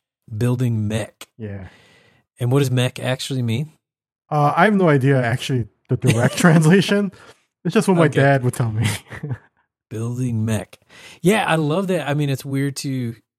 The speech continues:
Speaker 1: to compare that story with my guitar finger story, <laughs> but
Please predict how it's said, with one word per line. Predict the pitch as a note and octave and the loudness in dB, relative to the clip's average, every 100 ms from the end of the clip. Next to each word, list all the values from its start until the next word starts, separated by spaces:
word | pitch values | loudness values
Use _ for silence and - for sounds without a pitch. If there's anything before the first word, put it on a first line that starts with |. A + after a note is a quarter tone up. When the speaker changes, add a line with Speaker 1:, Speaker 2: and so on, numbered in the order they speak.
| _ | _
Speaker 1:
to | - C3 | -8 -6
compare | B2 A2 A#2+ A2+ A2+ G#2+ - _ _ _ | -4 -4 -2 -2 -2 -6 -12 _ _ _
that | A2 G#2+ A2+ | -6 -4 -2
story | - - C3 C3 | -4 -4 -2 -2
with | A#2+ G#2+ - - _ _ _ - | -2 -4 -6 -14 _ _ _ -8
my | A#2 G#2 | -4 -4
guitar | G#2 - A2 G2+ | -4 -4 -4 -4
finger | - D#3 E3 | -4 -4 -4
story, | D#3 - E3+ D#3+ - C4 - | -4 -6 -4 -4 -2 -4 -4
<laughs> | |
but | B2 - C3+ B4+ | -8 -6 -4 -4